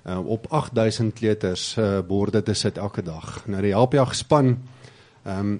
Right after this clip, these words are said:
se drie ambassadeurs, Bakkies Botha, wat ook die dag in ons golfdag speel, Adam Tas, wat die aand ons vermaak, en Appel, eh, saam met 'n mediavernoot Wild en Jag, doen 'n beroep op jagters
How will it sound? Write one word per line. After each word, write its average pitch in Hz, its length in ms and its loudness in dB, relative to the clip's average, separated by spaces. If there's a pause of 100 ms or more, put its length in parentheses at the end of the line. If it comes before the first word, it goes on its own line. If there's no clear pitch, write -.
se 113 180 0
drie 110 160 4
ambassadeurs, 117 720 4
Bakkies 104 360 2
Botha, 120 440 4 (180)
wat 101 240 -8
ook 131 220 2
die 117 120 0
dag 101 380 0
in 104 160 -2
ons 98 120 -2
golfdag 98 400 0
speel, 143 380 0
Adam 110 260 -2
Tas, - 260 0
wat 110 100 -4
die 104 80 -6
aand 110 180 -4
ons 101 100 -10
vermaak, 107 520 0 (480)
en 151 180 2
Appel, 113 540 4
eh, 107 240 0
saam 131 240 2
met 127 160 6
'n 117 100 4
mediavernoot 120 540 6
Wild 104 220 2
en 104 120 2
Jag, 98 460 -2 (100)
doen 98 140 -4
'n 104 80 -2
beroep 104 220 -2
op 117 120 -2
jagters 101 600 2